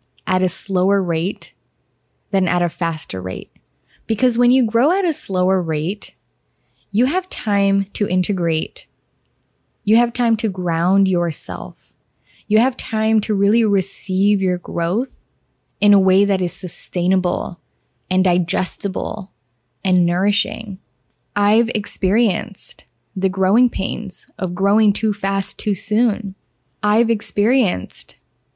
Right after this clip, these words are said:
manifesting more than I was ready for at the time, and all of it falling apart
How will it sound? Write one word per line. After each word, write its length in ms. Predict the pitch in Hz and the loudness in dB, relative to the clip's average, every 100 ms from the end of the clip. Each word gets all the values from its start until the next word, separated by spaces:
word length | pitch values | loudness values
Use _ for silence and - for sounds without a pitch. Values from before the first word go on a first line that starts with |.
| - | -2
manifesting 920 | 185 190 220 277 190 175 - 185 180 | 2 2 2 0 -2 -4 -4 -2 0
more 600 | 175 190 247 202 196 190 | 2 2 2 0 -4 -8
than 160 | 196 185 | -6 -4
I 140 | - | -2
was 240 | 185 190 175 | 0 -2 -2
ready 240 | 175 240 | -2 -2
for 320 | 269 190 123 - | -2 -4 -4 -4
at 160 | 185 - | -6 -6
the 80 | |
time, 480 | 175 - 87 78 - - _ _ _ _ _ | -8 -8 -8 -8 -12 -18 _ _ _ _ _
and 180 | 196 190 | -2 0
all 260 | - 208 294 | 0 2 2
of 120 | 226 | 2
it 180 | 190 175 | 0 -2
falling 380 | - 190 202 190 | -2 0 0 -2
apart 640 | 175 - 254 226 196 - | -4 -2 0 0 -2 -6